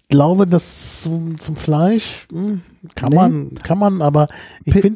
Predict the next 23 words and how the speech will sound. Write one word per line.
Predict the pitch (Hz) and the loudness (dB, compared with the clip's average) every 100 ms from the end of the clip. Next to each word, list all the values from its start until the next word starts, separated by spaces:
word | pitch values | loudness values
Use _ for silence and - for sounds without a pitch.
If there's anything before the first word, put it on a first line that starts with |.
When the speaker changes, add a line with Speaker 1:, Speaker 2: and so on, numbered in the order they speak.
| 214 | 2
Speaker 1:
das | |
ist | 185 | 0
ein | 185 | 0
Käsewein, | - 208 160 117 113 107 147 - | 2 4 4 2 2 0 -8 -10
weil | - 139 175 | 0 2 4
vor | 175 | 2
allen | 151 208 220 | 4 4 4
Dingen, | 196 131 - - _ | 2 0 -8 -20 _
also | 143 143 - _ - | 2 2 0 _ -6
ich | 156 | -2
glaube | 180 175 226 | 2 2 4
auch, | 185 | 2
dass | 175 170 | 2 0
man | 180 156 | 0 0
die | 156 | -2
Böden | 143 196 202 170 104 95 101 | 0 2 2 0 -4 -8 0
Speaker 2:
Mhm. | 160 160 220 | 2 4 2
Speaker 1:
durchschmeckt. | 127 135 - 123 117 117 | 2 0 0 -4 0 0
Also | 117 117 | 0 2
hast | 220 - - | 2 0 -4
ein | 214 175 | -4 0
bisschen, | 208 - 214 202 226 - | 0 2 0 0 -4 -4
bisschen | 147 233 - 233 | 0 0 0 -2